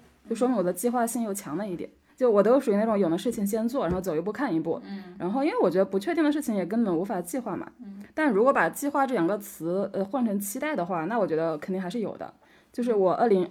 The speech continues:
Speaker 1: 二二年的期待，就成为一个有尊严的自由职业者，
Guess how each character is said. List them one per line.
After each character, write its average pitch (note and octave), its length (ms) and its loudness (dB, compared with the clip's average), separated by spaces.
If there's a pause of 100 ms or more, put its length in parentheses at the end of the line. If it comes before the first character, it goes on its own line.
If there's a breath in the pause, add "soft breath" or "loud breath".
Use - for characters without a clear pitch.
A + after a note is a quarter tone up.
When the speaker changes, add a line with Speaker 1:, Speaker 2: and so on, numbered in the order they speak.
Speaker 1:
二 B3+ 100 0
二 B3 160 4
年 E3+ 200 2
的 F3 180 0
期 - 180 -8
待， C4+ 220 -4
就 F#3 160 -4
成 F#3 180 -4
为 A#3 140 2
一 F#3+ 80 0
个 F#3+ 300 2 (260 loud breath)
有 F#3 300 4
尊 F#4+ 320 0
严 E3 180 4
的 E3+ 160 2
自 E3 160 -6
由 F3+ 160 4
职 F3+ 140 -4
业 F3 180 0
者， - 180 -10